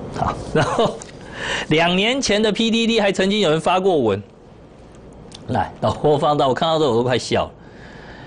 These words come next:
每次看到公司法说会说审慎乐观，都觉得害怕，因为讲完不久就死了。到底审慎乐观的结局是乐观吗？为何用字不干脆写保守、写衰退就好了？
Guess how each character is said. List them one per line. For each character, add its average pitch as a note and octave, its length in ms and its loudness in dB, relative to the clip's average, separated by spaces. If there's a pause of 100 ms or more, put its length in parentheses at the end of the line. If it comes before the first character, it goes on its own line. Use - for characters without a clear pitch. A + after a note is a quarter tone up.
(240)
每 D#3 240 2
次 A3+ 180 2
看 G3+ 220 2
到 F#3+ 160 2
公 F3+ 240 0
司 E3+ 200 2
法 A#2 260 0
说 D#3+ 200 4
会 D#3+ 160 4
说 D3+ 220 2
审 G#2 220 -2
慎 B2+ 180 2
乐 A#2 160 2
观， A2 180 2
都 A2 140 2
觉 G2 140 0
得 F#2 100 2
害 F2 180 0
怕， F2 200 -2
因 D#3+ 160 2
为 F#3 120 4
讲 A2+ 240 2
完 A2 160 2
不 C3 120 2
久 - 240 0 (120)
就 A2 140 2
死 - 160 -6
了。 - 140 -12 (1300)
到 F#3 160 4
底 C#3+ 140 2
审 A#2 200 0
慎 D#3 180 2
乐 C#3+ 120 4
观 C3+ 160 2
的 B2+ 60 2
结 A2 180 2
局 A2 140 0
是 A#2 100 0
乐 G#2 180 4
观 F2+ 200 -2
吗？ F#2 100 -8 (680)
为 D4+ 240 6
何 B3+ 180 4
用 D4 240 2
字 D4 180 2
不 C#4+ 140 -2
干 D4 240 2
脆 D4 140 4
写 G#3 200 0
保 B3+ 300 2
守、 B3 180 2
写 A3 180 2
衰 C#4 260 2
退 C#4+ 180 2
就 C4+ 140 2
好 E3+ 200 2
了？ C#3+ 160 2